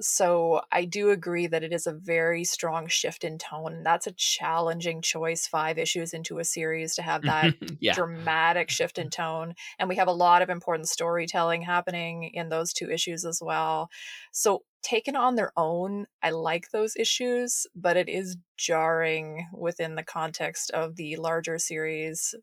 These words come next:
Speaker 1: uh, penciled by Pulido. I definitely agree there.
Speaker 2: And, but I do wanna say, like, I, there are some choices that Wimberly makes that I actually really love, like some of the overhead shots and, like, where he puts, for lack of a better term, the,
Speaker 1: Mm-hmm.
Speaker 2: the camera,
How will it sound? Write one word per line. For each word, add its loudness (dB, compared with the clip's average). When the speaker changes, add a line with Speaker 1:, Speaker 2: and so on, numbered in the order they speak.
Speaker 1:
uh, -2
penciled -6
by -2
Pulido. -4
I 0
definitely -2
agree -6
there. -8
Speaker 2:
And, 6
but 6
I 8
do 4
wanna 6
say, 0
like, -4
I, 6
there 4
are 6
some 2
choices 4
that 4
Wimberly 4
makes -2
that 2
I 2
actually 0
really -2
love, 0
like -4
some -4
of -2
the 0
overhead 0
shots 0
and, -6
like, -4
where 2
he -4
puts, -6
for -4
lack -6
of -10
a -8
better -4
term, -6
the, 0
Speaker 1:
Mm-hmm. -8
Speaker 2:
the -4
camera, -2